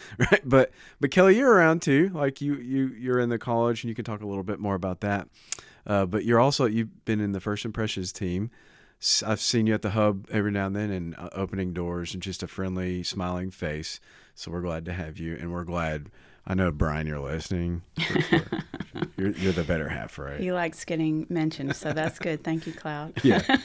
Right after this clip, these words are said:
Speaker 2: <laughs>
Speaker 1: So, uh, if you, if you don't mind, just tell us a little bit more about what you do here, and then also you can, you can just go straight into your salvation story.
Speaker 2: Cool. So I started working here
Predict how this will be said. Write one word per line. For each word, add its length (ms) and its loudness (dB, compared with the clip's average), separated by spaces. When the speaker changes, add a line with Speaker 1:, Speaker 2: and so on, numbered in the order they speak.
Speaker 2:
<laughs> 220 -4
Speaker 1:
So, 360 8
uh, 300 6
if 120 2
you, 160 0
if 120 0
you 60 -2
don't 160 2
mind, 160 2
just 180 -4
tell 100 2
us 140 -2
a 40 -2
little 220 4
bit 180 0
more 340 2
about 240 2
what 200 -4
you 60 -6
do 180 -2
here, 460 0
and 180 0
then 220 4
also 680 -2
you 200 -4
can, 200 2
you 140 0
can 100 2
just 200 -2
go 120 0
straight 300 0
into 200 -8
your 260 -2
salvation 760 -6
story. 460 -10
Speaker 2:
Cool. 240 -8
So 360 4
I 80 4
started 300 6
working 320 4
here 500 2